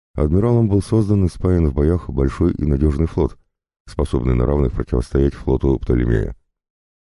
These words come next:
В рядах этой армады царили железная дисциплина и боевой дух. И сейчас шесть его дивизий вошли в систему Ладога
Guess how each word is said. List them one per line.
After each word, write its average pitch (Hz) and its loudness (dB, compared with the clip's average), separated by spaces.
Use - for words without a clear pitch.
В 64 -2
рядах 64 0
этой 60 0
армады 65 0
царили 67 2
железная 65 2
дисциплина 69 -2
и 62 0
боевой 60 0
дух. 69 -2
И 90 2
сейчас 95 0
шесть - -2
его 73 4
дивизий 80 2
вошли 71 2
в 69 -2
систему 73 0
Ладога 67 0